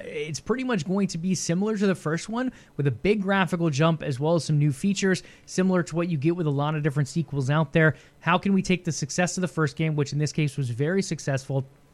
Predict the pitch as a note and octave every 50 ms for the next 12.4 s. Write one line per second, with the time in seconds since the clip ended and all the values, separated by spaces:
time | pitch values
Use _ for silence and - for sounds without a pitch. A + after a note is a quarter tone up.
0 | _ _ _ - - - D#3+ D#3 B2+ D3+ C3 - D#3 E3 E3 D3 D3 B2+ D3 D3
1 | C#3 D3 C#3+ D3 C#3+ C#3+ C#3 C#3+ C#3 C3+ C3+ D3+ C3 - - C#3 C3 B2 B2 B2
2 | C3+ C#3+ D3+ D#3+ D#3 D#3 D3 C#3 C3 B2+ B2 B2+ B2+ B2 B2 B2+ D#3+ A3+ C4+ B3
3 | - - - - - - - - - D3 C#3+ D3+ D3+ E3 E3+ F3 - - B3+ B3+
4 | A#3 - - G#3+ G#3+ G#3 G3+ - A3+ G#3+ G3+ G3 F3 D3 C3+ F3 F3+ F#3 E3 D3
5 | E3 D#3 C#3 C#3 D3+ D3+ D#3 E3 D#3 D3+ C#3+ D3 C#3+ D3 C#3 C3+ D3+ D3 C#3 C#3+
6 | C#3 C#3 C3 C3+ - - - - _ C3+ D3+ E3 F3 E3+ D#3+ D#3+ D#3 D3 C#3 D#3
7 | D3 E3+ E3+ D#3+ - - C#3 C3 A2 C#3+ D3+ D#3 D#3+ D#3 D#3+ D3 B2+ C#3+ C3+ C#3+
8 | C#3+ C#3 C3+ B2 - - C#3+ C#3+ C3+ C#3 C3+ C3 - C#3 C3+ C3 B2+ B2 - -
9 | - - _ - B2+ B2 - F#3+ F#3 D#3+ E3 D3+ - D#3 C3 D#3 E3 D#3+ C#3+ D3+
10 | D3 D3 C#3+ C#3 C3+ C3 - - - D3 C#3 C3 - - E3 - - - - D#3
11 | D3+ D3+ - - C#3+ C3+ C3 - C3 - C3+ B2+ A#2 - F3 F3+ F3 - D3+ C#3
12 | C3+ - C#3 B2+ C3+ C3+ C#3+